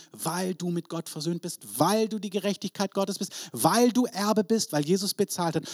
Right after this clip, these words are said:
Und wenn das in deinem Leben erfahrbar ist und spürbar ist, dann werden die Enden der Erde Gott dadurch erkennen.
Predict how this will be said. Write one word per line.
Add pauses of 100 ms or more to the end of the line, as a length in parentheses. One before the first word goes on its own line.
(140)
Und
wenn
das
in
deinem
Leben
erfahrbar
ist
und
spürbar
ist, (260)
dann
werden
die
Enden
der
Erde (320)
Gott (100)
dadurch
erkennen.